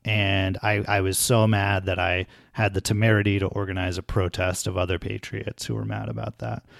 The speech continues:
It's very important to keep in mind that, like, all of this is P R and perhaps even a, a, a, a, a strategic legal strategy, right? Because he's currently under the gun of potential charges.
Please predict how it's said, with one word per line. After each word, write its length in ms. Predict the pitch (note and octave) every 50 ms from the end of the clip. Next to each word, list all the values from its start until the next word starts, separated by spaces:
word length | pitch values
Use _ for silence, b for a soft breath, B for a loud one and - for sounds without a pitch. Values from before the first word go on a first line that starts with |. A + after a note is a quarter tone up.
| B B B B B
It's 100 | - -
very 120 | - D3+ E3+
important 360 | E3 - F#3+ F3 D3+ D3 C3
to 80 | C#3
keep 180 | A#2 - C3+ B2
in 120 | A#2+ B2
mind 340 | C3 C#3 D3 C#3+ C3+ C3+ A#2+
that, 100 | A2 -
like, 220 | A2+ A2+ A2 - - _ -
all 300 | - A#2 B2 D#3 E3+ D#3
of 140 | C#3+ B2 A#2
this 340 | B2 A#2+ A#2 - - - - -
is 420 | - A2+ A2 G#2 G2 - - - _ _ _ _ _ _ _ _ _ _ _ _ _ -
P 260 | - - C#3+ D3 E3
R 260 | D#3 C#3 C#3+ C#3+ C#3+ C3
and 160 | A2+ A2+ A2+
perhaps 580 | - A#2 G#2+ G#2+ C3+ D3 D#3 C3+ - - -
even 280 | B2+ A#2 A2+ A#2 A2+ G#2+
a, 240 | G#2+ G2+ G#2 G2 -
a, 60 | - A2 G#2 G2+ - - A#2 A2+ G#2+ - _ -
a, 40 | B2+
a, 240 | A2 G#2+ G2+ G2 - -
a 160 | B2 G#2+ G2+
strategic 640 | - - - B2 - - C#3+ C#3+ C#3 B2+ C3 A#2+ -
legal 260 | A2+ A2+ G#2+ G#2+ G#2
strategy, 720 | F#2+ - - F#2 F2+ F#2 F#2 F#2 G2 G2 G2 - A2 - _ b b b b b
right? 220 | G2+ G#2 G#2+ G2+
Because 280 | A2 A2 - A#2+ A2 -
he's 240 | - A#2+ B2+ A#2+ -
currently 720 | - - - B2+ C3 C3 A#2+ - A2 A2 G#2 F#2+ F#2 F#2 - -
under 280 | - A2 G2+ F#2+ G2 F#2+
the 120 | F2+ G2
gun 440 | F#2 F#2 F#2 F2+ F2+ F2+ F2+ F#2 - b b b b b b b b b b
of 460 | - A2 F#2+ F#2 F2+ F2+ - - - - _ -
potential 680 | - G#2 - G2+ F#2+ F2 E2+ - G#2+ G2+ F2+ F2+ G#2 - B B B B B B B
charges. 680 | - - A#2+ G2 F#2 F2+ F2+ F#2+ F2+ F2 F#2+ - -